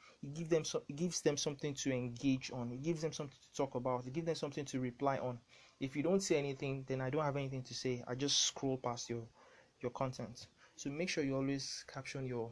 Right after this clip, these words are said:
your content. That's number ten.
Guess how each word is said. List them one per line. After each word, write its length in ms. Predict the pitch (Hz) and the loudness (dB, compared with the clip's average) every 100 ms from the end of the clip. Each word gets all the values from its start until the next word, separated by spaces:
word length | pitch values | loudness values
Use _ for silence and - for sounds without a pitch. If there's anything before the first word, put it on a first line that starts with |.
| - - _ - _ _ _ _ _ - - | -10 -20 _ -20 _ _ _ _ _ -20 -10
your 180 | 120 123 | -4 -2
content. 500 | - 147 143 123 - - - - - | 4 4 4 0 -2 -12 -14 -12 10
That's 200 | 175 185 | 12 12
number 220 | 151 139 139 | 10 8 6
ten. 340 | 156 160 | 8 6